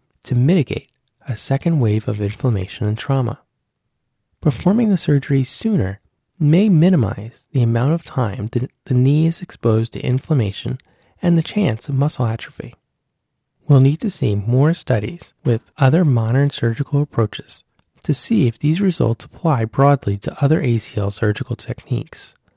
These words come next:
However, Despite this limitation, it may be beneficial to discuss with patients the pros and cons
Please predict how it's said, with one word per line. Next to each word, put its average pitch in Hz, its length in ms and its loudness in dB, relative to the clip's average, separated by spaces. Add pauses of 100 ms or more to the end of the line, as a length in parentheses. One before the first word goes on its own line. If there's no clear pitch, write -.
(520)
However, 180 540 0 (640)
Despite 220 320 -2
this 247 220 -4
limitation, 160 680 0 (520)
it 147 140 0
may 131 320 4
be 196 120 2
beneficial - 800 -2 (300)
to - 120 -2
discuss 123 640 -2
with 180 200 -2
patients 135 420 -2
the - 140 -10
pros 117 580 -2 (160)
and 175 260 0
cons 175 600 -4